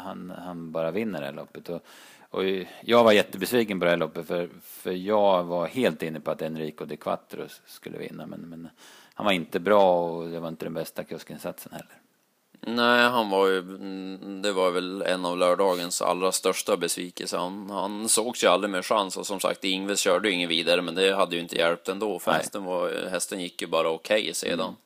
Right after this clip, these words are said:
Speaker 1: Mm. Mm. Ja, han tappade ju jättemycket på Lumberjack Hughes sista trehundra, så att, eh. Eh, vinnaren, eh, ska icke förringas, han var jättefin. Han, eh,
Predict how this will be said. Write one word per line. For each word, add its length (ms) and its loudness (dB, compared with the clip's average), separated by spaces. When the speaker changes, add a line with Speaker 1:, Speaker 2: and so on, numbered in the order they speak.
Speaker 1:
Mm. 120 -10
Mm. 180 -10
Ja, 80 0
han 120 4
tappade 300 -2
ju 60 -2
jättemycket 500 -4
på 60 -4
Lumberjack 480 -4
Hughes 260 -6
sista 600 -10
trehundra, 580 -12
så 100 -20
att, 80 -20
eh. 60 -18
Eh, 60 10
vinnaren, 440 8
eh, 160 10
ska 160 2
icke 240 0
förringas, 500 4
han 100 4
var 80 4
jättefin. 560 2
Han, 220 2
eh, 260 4